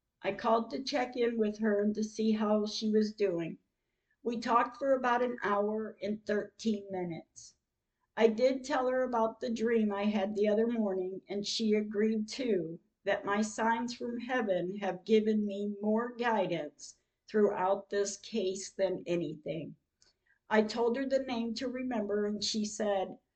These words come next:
"All right, it will be interesting if he's the one that helps."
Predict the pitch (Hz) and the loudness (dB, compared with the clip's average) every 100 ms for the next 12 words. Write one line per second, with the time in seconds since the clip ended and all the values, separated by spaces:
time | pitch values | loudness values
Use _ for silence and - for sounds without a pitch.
0 | _ _ 202 220 269 196 208 226 - _ | _ _ 0 2 0 0 -2 -4 -8 _
1 | 214 214 233 226 254 - 262 254 233 196 | -2 4 4 4 -2 -4 -6 -4 -2 -2
2 | 175 180 - 175 180 190 - 202 202 - | -2 -4 -6 -4 -4 -6 -4 -4 -4 -4
3 | 220 220 214 - 214 196 190 190 190 202 | 0 0 0 -2 -2 0 0 -2 -2 -4
4 | 196 185 156 139 - - | -4 -4 -4 -6 -10 -14